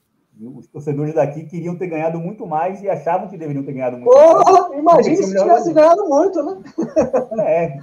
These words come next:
Speaker 1: mas, não, mas eles acham que ganharam pouco. Os, os torcedores daqui do Barcelona acham que deveriam ter ganhado muito mais Champions, por exemplo, do que ganharam com, na era Messi. Em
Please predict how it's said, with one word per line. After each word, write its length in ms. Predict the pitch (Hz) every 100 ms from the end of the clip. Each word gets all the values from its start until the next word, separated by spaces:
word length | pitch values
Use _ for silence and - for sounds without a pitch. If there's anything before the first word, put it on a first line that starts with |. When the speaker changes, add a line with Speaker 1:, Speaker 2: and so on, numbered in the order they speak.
| -
Speaker 1:
mas, 260 | 233 190 - -
não, 320 | 214 175 202 220
mas 160 | 147
eles 220 | 202 190
acham 260 | 170 202 311
que 160 | - 277
ganharam 320 | 208 202 277
pouco. 400 | 175 220 220 - _
Os, 220 | 139 135
os 60 | _
torcedores 420 | 170 151 151 202
daqui 200 | 214 -
do 60 | 165
Barcelona 400 | 156 147 180 202
acham 300 | 170 247 247
que 100 | 233
deveriam 260 | 220 196
ter 80 | 196
ganhado 180 | 185 190
muito 160 | 202 247
mais 220 | 247 -
Champions, 340 | 196 202 156
por 140 | 147 160
exemplo, 360 | 147 139 147
do 120 | 196 214
que 120 | 233
ganharam 380 | 247 160 156 147
com, 140 | 123 131
na 140 | 135 135
era 140 | 123
Messi. 320 | 117 120 - _ _ _ _
Em 280 | 123 123 101